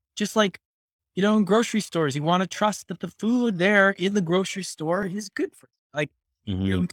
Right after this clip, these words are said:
Speaker 1: go on all day about it, but, you know, I just think some people just haven't,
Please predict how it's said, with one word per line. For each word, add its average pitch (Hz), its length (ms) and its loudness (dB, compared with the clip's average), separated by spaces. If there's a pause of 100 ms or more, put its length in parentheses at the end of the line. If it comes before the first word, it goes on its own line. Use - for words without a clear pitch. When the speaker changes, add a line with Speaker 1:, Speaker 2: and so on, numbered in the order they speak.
Speaker 1:
go 190 160 2
on 180 200 4
all 175 160 2
day 196 240 -2
about 127 300 -4
it, 92 180 -16
but, 175 220 2 (520)
you 196 60 -4
know, 196 100 4
I 190 80 2
just 196 260 -10
think 202 300 -8 (1040)
some 175 240 -6
people 185 260 -2
just 160 240 -4
haven't, 156 680 -2